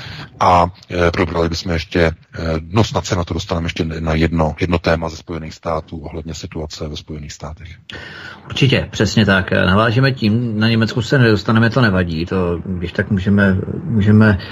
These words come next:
Speaker 2: eh, rozebrat příště, ale, eh, Donald Trump včera ve čtvrtek dvacátého třetího srpna nebývale ostře komentoval dohody, jestli je více než kdy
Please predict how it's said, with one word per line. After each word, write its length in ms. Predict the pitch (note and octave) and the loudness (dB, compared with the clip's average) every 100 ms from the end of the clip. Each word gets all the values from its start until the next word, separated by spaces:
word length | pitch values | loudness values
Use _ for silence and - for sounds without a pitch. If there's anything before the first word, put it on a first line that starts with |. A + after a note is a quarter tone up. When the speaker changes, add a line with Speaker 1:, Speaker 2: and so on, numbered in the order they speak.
| - - - | -14 -16 -12
Speaker 2:
eh, 960 | - G#2+ G2+ G2 F#2+ F#2 F#2 F2 F2 F#2 | 0 2 4 4 4 4 2 2 2 2
rozebrat 440 | G#2 A#2 A2 A#2+ | 2 4 4 2
příště, 520 | - - G2 - A2+ A2 | -2 -4 -4 -2 -4 0
ale, 400 | A#2+ A#2 E2+ E2 | 0 2 2 0
eh, 760 | - - - - - - - F2 | -4 -10 -18 -18 -18 -10 -6 0
Donald 400 | G#2+ B2+ C#3+ - | 2 4 2 0
Trump 300 | D3 D3+ D3+ | 0 0 -2
včera 340 | - D3 C#3+ | -2 0 2
ve 120 | C3 | 0
čtvrtek 680 | C3 - B2+ B2+ C3+ C3 - | -4 -6 -6 -2 -2 -2 -4
dvacátého 560 | A2 A#2 B2+ B2+ C3+ B2 | -6 -4 0 0 0 -2
třetího 500 | - A2+ - A#2+ C3 | -2 -6 -2 2 2
srpna 600 | - G#2+ F#2+ G2+ G#2 A#2 | 2 -2 0 0 2 0
nebývale 500 | G#2+ G#2 A2+ A#2+ B2+ | 0 0 2 2 0
ostře 340 | G#2+ - - | -2 -4 -2
komentoval 520 | A2 A#2 A2+ A#2 A#2+ A2+ | 2 2 4 4 2 2
dohody, 380 | G2+ G#2+ A2 | 2 2 4
jestli 300 | A2 G#2 C3+ | 2 2 0
je 120 | A2+ G2 | 2 2
více 320 | A#2+ B2 C3 | 2 4 4
než 220 | B2+ G#2+ | 4 2
kdy 320 | G2+ G#2+ A#2 | 0 2 2